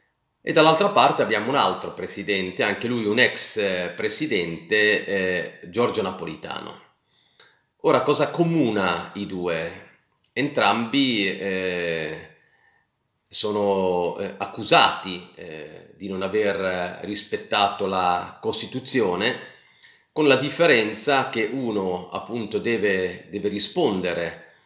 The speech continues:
eh, alla Camera. In particolare i democratici sono molto decisi nella loro azione,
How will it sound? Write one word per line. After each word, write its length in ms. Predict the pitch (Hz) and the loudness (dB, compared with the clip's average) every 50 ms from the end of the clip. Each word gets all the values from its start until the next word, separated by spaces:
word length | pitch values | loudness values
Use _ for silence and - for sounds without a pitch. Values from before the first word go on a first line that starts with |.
| _ _ _ _ _ _ _ _ | _ _ _ _ _ _ _ _
eh, 640 | _ 90 95 87 87 85 80 78 76 71 71 - - - _ _ _ _ _ _ _ | _ -6 -4 -2 -2 -2 -2 -4 -6 -10 -14 -18 -20 -20 _ _ _ _ _ _ _
alla 180 | - 95 95 | -10 -10 -8
Camera. 800 | - - 107 95 98 101 107 113 139 147 143 - - - - _ _ _ _ _ _ _ _ _ | -2 2 2 4 4 2 2 2 0 0 -2 -6 -14 -18 -20 _ _ _ _ _ _ _ _ _
In 140 | - 92 | -16 -10
particolare 720 | 95 98 95 - - 101 - 107 104 101 101 98 95 98 92 | -6 -6 -6 -6 -6 -8 -4 -2 2 4 4 4 4 4 0
i 160 | 92 - 95 | 0 -2 -2
democratici 760 | - 104 98 101 98 98 98 107 110 107 - - - - 110 95 | -4 -4 -2 -2 -4 -2 2 2 2 2 0 -4 -8 -10 -2 -2
sono 260 | - - 98 98 98 | 0 0 0 -2 -2
molto 460 | 104 113 120 113 98 - 110 104 98 | -2 -2 -2 -2 -2 -2 0 0 0
decisi 680 | 92 101 92 - - - 165 151 123 107 95 - 104 95 | 0 -2 -2 -2 -2 0 2 2 0 0 0 -2 -4 -2
nella 260 | 95 92 90 92 92 | -2 -2 -2 -2 0
loro 800 | 92 98 101 101 98 95 98 95 92 90 90 87 87 - - - | 0 2 2 2 2 0 0 0 0 0 0 -2 -4 -6 -10 -6
azione, 800 | - - - - - - 123 98 85 85 85 92 110 113 87 - | -4 -4 -2 -2 0 2 2 2 2 2 0 0 0 0 0 -4